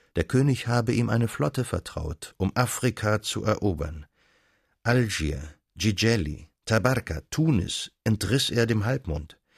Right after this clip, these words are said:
Er sah sich selber wie eine Galionsfigur auf seinem Admiralsschiff die Küste entlangfahren, und das rot-gelbe Banner in seiner Faust streifte die Felsen. Der König war in Lissabon, als Cervantes zurückkehrte.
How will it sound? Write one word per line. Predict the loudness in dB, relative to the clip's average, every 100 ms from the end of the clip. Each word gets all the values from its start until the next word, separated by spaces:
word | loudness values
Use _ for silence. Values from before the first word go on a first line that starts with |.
| -16 -2
Er | 2
sah | 4 4
sich | 4 2
selber | 2 4 2
wie | 4
eine | 2 2
Galionsfigur | 2 4 4 4 0 -4 -6 -6 -2 0 2 2
auf | -2 -4
seinem | 0 2 2
Admiralsschiff | 0 0 2 2 0 0 -4 -4 -4 -6
die | -8 -2
Küste | 0 0 0 0
entlangfahren, | 2 2 2 2 0 2 2 2 -2 -8 -18 -20 -14 -4
und | -2
das | 0 0
rot-gelbe | 2 2 0 -2 2 2 2
Banner | 0 2 4 4
in | 4 4
seiner | 4 4 0
Faust | 0 2 2 -2 -6
streifte | -8 -4 0 2 0 -2 -2
die | -2
Felsen. | -2 -4 -6 -10 -16 _ _ _ _ _ _ _ _ _ _ _ _ _ _ _ _ _ _ _ _ -2
Der | 2
König | 4 4 2
war | 2 2
in | 2
Lissabon, | 2 0 0 0 2
als | 0 -2
Cervantes | -2 -2 -2 -2 -6
zurückkehrte. | -6 -6 -6 -6 -10 -10 -14